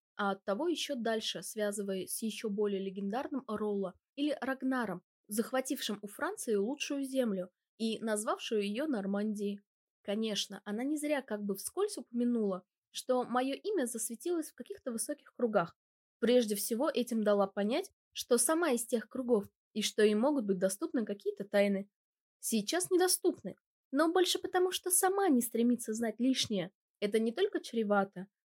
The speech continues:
но и просто нехорошо. В постели держалась, как надувная кукла, точно угадав, что на самом деле нужно настоящим мужчинам,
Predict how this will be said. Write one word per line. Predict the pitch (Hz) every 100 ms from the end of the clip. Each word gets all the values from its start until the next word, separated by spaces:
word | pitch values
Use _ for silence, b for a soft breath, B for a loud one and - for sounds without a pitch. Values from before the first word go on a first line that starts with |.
| -
но | 240
и | 277
просто | 277 370 - 208
нехорошо. | 202 - 202 247 - 208 208 _ _ _ _
В | -
постели | - 196 - 311 330
держалась, | 247 254 247 247 240 226 - - _
как | 190 196
надувная | 190 185 185 247 302 277
кукла, | - 214 202 196 170 - _ _ _ _
точно | 359 415 - 277 -
угадав, | 240 220 214 196 185
что | - - 190
на | 185
самом | - 202 190 196
деле | 294 359
нужно | 214 240 240 208
настоящим | 202 - 196 247 - 214
мужчинам, | 208 - - 190 170